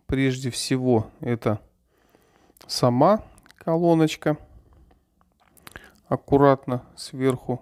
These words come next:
упакованная специальным материалом. Далее небольшая инструкция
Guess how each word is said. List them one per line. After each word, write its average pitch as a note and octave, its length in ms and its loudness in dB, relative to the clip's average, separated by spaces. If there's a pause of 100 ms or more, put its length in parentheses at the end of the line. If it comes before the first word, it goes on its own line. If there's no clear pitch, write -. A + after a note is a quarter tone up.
упакованная A#2+ 920 -2 (1200)
специальным B2+ 680 0
материалом. B2 840 0 (260)
Далее A#2+ 580 0 (380)
небольшая A#2+ 720 -2
инструкция G3+ 840 -2